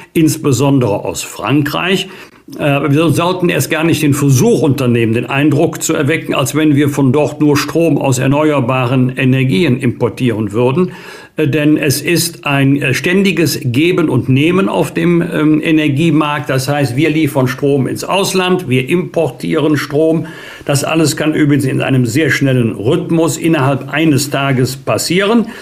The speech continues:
Wo da der Sinn liegt, aus sicheren Kraftwerken, Atomkraftwerken, auf die eigene Herstellung von Kernkraft zu verzichten, sie dann allerdings aus ausländischen Kernkraftwerken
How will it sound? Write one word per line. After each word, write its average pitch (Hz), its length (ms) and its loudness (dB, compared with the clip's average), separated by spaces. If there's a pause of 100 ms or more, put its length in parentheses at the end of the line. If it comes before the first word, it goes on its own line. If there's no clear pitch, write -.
(240)
Wo 196 340 2
da 175 320 -2
der 143 320 2
Sinn 196 420 4
liegt, 131 560 0 (380)
aus 143 380 0
sicheren 170 720 0
Kraftwerken, 180 920 -4
Atomkraftwerken, 160 1300 -2
auf - 200 -2
die - 340 -2
eigene 202 420 2
Herstellung 127 580 0
von 127 280 -2
Kernkraft 139 580 -2
zu 131 120 0
verzichten, 190 720 -2
sie 139 360 0
dann 214 260 -2
allerdings 131 640 0
aus - 280 -6
ausländischen 123 800 0
Kernkraftwerken 135 880 -2